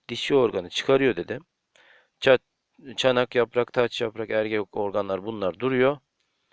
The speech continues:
Bu bitki ne yapamaz? Tabii ki meyve ve tohum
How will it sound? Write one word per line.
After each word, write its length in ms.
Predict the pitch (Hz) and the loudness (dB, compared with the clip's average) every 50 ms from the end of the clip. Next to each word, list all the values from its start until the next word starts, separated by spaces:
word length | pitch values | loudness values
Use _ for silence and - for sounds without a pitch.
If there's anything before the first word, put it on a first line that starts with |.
| _ _ _ _ _ - | _ _ _ _ _ -10
Bu 120 | 170 156 | -8 -8
bitki 280 | 135 - _ - 107 110 | -8 -10 _ -8 -4 0
ne 40 | |
yapamaz? 600 | 131 143 135 - 107 95 95 104 127 - - - - | 2 2 2 2 0 -2 -2 -4 -4 -6 -10 -14 -6
Tabii 260 | - 131 123 110 95 | -4 -4 -4 -4 -8
ki 180 | - - 87 87 | -10 -12 -14 -12
meyve 400 | 90 92 110 120 127 123 117 95 | -6 -2 0 0 0 0 0 -2
ve 100 | 90 85 | -2 -4
tohum 440 | - - 120 113 117 120 131 139 | -4 -4 -2 -2 -2 -2 -4 -6